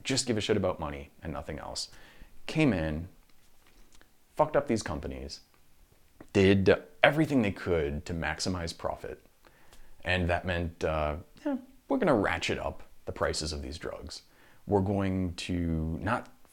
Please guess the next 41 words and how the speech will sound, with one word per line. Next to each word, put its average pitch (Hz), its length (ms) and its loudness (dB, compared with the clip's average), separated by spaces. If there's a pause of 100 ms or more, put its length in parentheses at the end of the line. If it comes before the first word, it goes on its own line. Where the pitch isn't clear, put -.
(120)
invest 78 380 -4
in 71 80 -8
new 64 120 -10
research. - 580 -10 (420)
And, 76 600 -4 (380)
you 78 80 -10
know, - 140 -14
if - 160 -10
you 101 380 4 (340)
want 80 260 -4 (200)
to 104 320 0
survive, 175 480 -2 (420)
if - 100 -6
you 98 100 2
want 101 200 0
to 95 60 -2
not 92 160 -2
have 101 120 -6 (200)
permanent 110 340 -2
kidney 127 260 2
damage 78 540 -4
or 76 440 -4
lose 95 320 0
your 101 100 2
legs, 78 520 -2 (640)
um, 71 280 -6 (360)
because - 220 -4
these 80 140 -2
are 80 80 -2
things 90 240 -2
that 82 100 -4
happen 85 480 -4
to - 140 -8
you 87 140 -2
with 73 180 -8
uncontrolled 80 520 -6
diabetes, 87 580 0 (1080)
then 104 400 2
you're 95 120 4
gonna 85 160 -2
pay. - 400 -8